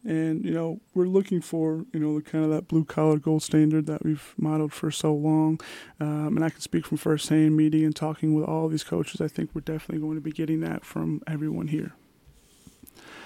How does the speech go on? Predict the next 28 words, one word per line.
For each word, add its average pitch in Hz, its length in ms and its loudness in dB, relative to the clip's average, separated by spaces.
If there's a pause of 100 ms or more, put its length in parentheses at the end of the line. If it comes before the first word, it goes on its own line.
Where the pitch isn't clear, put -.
(460)
So, 175 280 8
for - 200 2
you 156 220 8
all, 156 180 8
our 151 80 6
next - 600 -2
head 151 180 -4
coach 156 360 2
we 151 180 4
will 147 180 4
introduce 156 680 2
to - 160 -4
you 202 440 2
is 143 200 -2
two 165 180 -2
sets 151 340 -4
of 170 220 -8
Toms, 175 640 -2
and 151 100 -6
I 139 120 -8
will 143 180 -8
tell - 260 -8
you 147 140 -4
a - 80 -4
little 151 180 0
bit 151 200 0
about 151 340 -2
them. 190 360 6